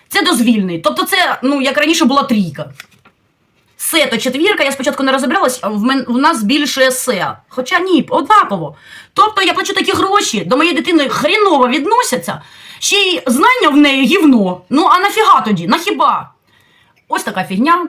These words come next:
це мені теж був дзвоник, я просто не встигла з цими Карпатами та з цими сховищами перевести його в той клас, в іншу школу, і я дуже жалкую. І, е, взагалі,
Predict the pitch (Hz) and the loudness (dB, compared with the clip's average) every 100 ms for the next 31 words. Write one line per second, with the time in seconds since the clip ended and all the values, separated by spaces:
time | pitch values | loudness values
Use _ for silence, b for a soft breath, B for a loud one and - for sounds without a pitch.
0 | - 262 254 220 190 190 165 165 156 185 | -4 -2 -2 -2 -2 -4 -4 -6 -10 -6
1 | 170 240 330 294 226 233 220 - 190 190 | -4 0 0 -2 -4 -4 -4 -4 -4 -4
2 | 254 196 175 - 175 165 185 196 165 170 | -4 -4 -4 -8 -8 -6 -2 -2 -4 -6
3 | 175 165 202 196 - 320 277 - 226 202 | -8 -6 -4 -4 -4 -4 -4 -4 -4 -4
4 | 202 214 214 180 160 - 185 262 339 - | -6 -6 -6 -8 -8 -10 -2 0 0 -4
5 | B B 196 240 254 220 - 349 269 233 | B B -2 0 0 -2 -6 -4 -2 0
6 | 233 202 277 262 185 208 185 147 143 135 | 0 0 -2 -4 -6 -6 -6 -8 -12 -14
7 | - 214 233 - 180 180 170 151 233 240 | -8 -4 -4 -4 -4 -4 -6 -2 -2 0
8 | 302 339 | -2 -4